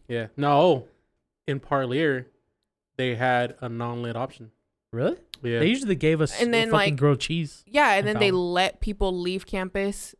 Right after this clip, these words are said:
Speaker 3: to go to church for Ash Wednesday to get their
Speaker 2: Really?
Speaker 3: ashes. Yeah, you don't remember?
Speaker 2: I, no, I
Speaker 3: Well,
Speaker 2: don't
Speaker 3: I mean,
Speaker 2: remember
Speaker 3: people
Speaker 2: that.
Speaker 3: I think went, like, during lunch or whatever, but you came, they came back with their ashes. I'm like, "Okay."
Speaker 2: I fucking hate when
Speaker 3: Did you take a
Speaker 2: people do
Speaker 3: picture
Speaker 2: that
Speaker 3: for
Speaker 2: shit.
Speaker 3: Instagram?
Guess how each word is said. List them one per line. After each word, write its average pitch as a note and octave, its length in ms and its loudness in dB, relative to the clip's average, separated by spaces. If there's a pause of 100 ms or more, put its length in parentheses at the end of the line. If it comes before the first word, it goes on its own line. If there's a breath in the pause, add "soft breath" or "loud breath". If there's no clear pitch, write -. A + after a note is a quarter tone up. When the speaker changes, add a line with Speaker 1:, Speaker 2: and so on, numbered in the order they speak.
Speaker 3:
to F#3+ 120 -2
go F3+ 160 2
to F#3 100 2
church F#3 380 -4
for F#3 180 -2
Ash F3 260 0
Wednesday F#3 480 -2
to F#3+ 160 -8
get F3+ 140 -6
their F3 100 0 (140)
Speaker 2:
Really? A4+ 200 8
Speaker 3:
ashes. - 260 -4
Yeah, B3+ 400 2
you G3 100 0
don't A#3 100 -4
remember? C#4 220 -4 (300)
Speaker 2:
I, D3 220 -4
no, C#3 160 -2
I A#2 100 2
Speaker 3:
Well, - 20 6
Speaker 2:
don't C4+ 80 10
Speaker 3:
I C4+ 40 8
mean, D4 80 2
Speaker 2:
remember D#4 160 0
Speaker 3:
people E4 80 4
Speaker 2:
that. E4 80 4
Speaker 3:
I - 20 0
think C4+ 160 0
went, A#3 160 0
like, F#3+ 160 2
during F#3 200 -2
lunch F3 340 -2
or E3+ 80 -2
whatever, E3 400 -2
but E3 300 -2 (240)
you F#3+ 80 -8
came, F#3+ 240 0
they F3+ 120 0
came F3+ 160 -4
back D#3+ 140 -4
with D#3+ 100 -12
their D3 80 -6
ashes. - 540 -10 (840)
I'm G3+ 80 -10
like, F#3+ 120 -4
"Okay." F#3+ 400 -4 (140)
Speaker 2:
I F3+ 80 0
fucking F4 300 2
hate F3 180 -2
when D#3 60 -2
Speaker 3:
Did - 40 0
you G#3 40 -2
take G#3+ 160 4
a G#3+ 40 0
Speaker 2:
people G3+ 120 2
do F#3+ 80 -4
Speaker 3:
picture G#3 60 -2
Speaker 2:
that G3 140 2
Speaker 3:
for F#3+ 40 0
Speaker 2:
shit. G3+ 160 -2
Speaker 3:
Instagram? G#3 220 -2